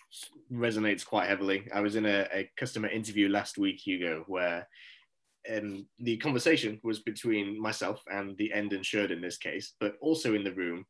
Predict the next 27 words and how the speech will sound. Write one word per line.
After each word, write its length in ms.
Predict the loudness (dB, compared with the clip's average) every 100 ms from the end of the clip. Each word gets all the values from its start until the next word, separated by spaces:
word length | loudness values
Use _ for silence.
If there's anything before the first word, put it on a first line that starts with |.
| _ -10
um, 420 | -8 -8 -8 -6
there 80 | 0
was 100 | 2
a 40 | 4
lot 120 | 2
of 80 | 2
people 300 | -2 -2 0
that 200 | 0 -2 -2
were 240 | 0 0 -2
necessary 560 | -6 -6 -4 -4 0 0
to 100 | -2
be 200 | 0 2
there 220 | 2 2
in 80 | 0
order 180 | 0 -2
for 80 | -2
that 140 | -4 -4
conversation 540 | -10 -4 -4 -4 -8
to 100 | -8
be 340 | -2 -2 -2 -2
allowed 260 | -2 -2 -2
to 60 |
happen. 400 | -4 -6 -6 -14 -10
So 320 | -2 -2 -2 -8 -16 -14 -16 -12 -4
we 60 |
had 260 | 2 2 0
myself, 500 | -4 0 4 4 2